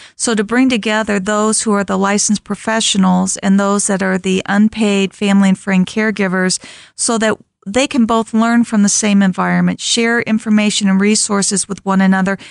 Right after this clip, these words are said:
and hopefully hear what is really a need and how to partner together, all for the benefit of the individuals that we're caring for in the home environment.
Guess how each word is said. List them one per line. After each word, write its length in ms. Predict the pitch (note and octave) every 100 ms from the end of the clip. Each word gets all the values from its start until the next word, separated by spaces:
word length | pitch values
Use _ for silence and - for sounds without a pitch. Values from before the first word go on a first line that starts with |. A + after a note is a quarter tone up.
| -
and 120 | - A3+
hopefully 480 | C#4 F4 - A3+
hear 400 | G#3 - B3+ C4+
what 240 | C4 A3 G#3
is 180 | G#3 G3+
really 340 | G#3 A#3 B3
a 80 | -
need 640 | F#3+ G3 A#3 A#3+ F3+ F3+ - _ _
and 100 | G#3+
how 140 | A3
to 80 | G#3+
partner 400 | - A#3 A#3 G#3+
together, 520 | G3 G3+ G#3+ A3 G3 F3+ - _ -
all 200 | A3+ A#3+
for 160 | -
the 100 | C4
benefit 680 | G3+ A3 A3+ A3+ - G3+ G3+
of 180 | - F#3+
the 180 | G3+ G3+
individuals 640 | G3+ F#3+ G3+ G3+ F#3+ F#3+
that 100 | -
we're 120 | F#3
caring 360 | - G3 F#3+ F#3
for 220 | - F3+
in 80 | F3+
the 80 |
home 220 | E3+ F#3 F3
environment. 640 | E3+ F3 F3 F3 E3+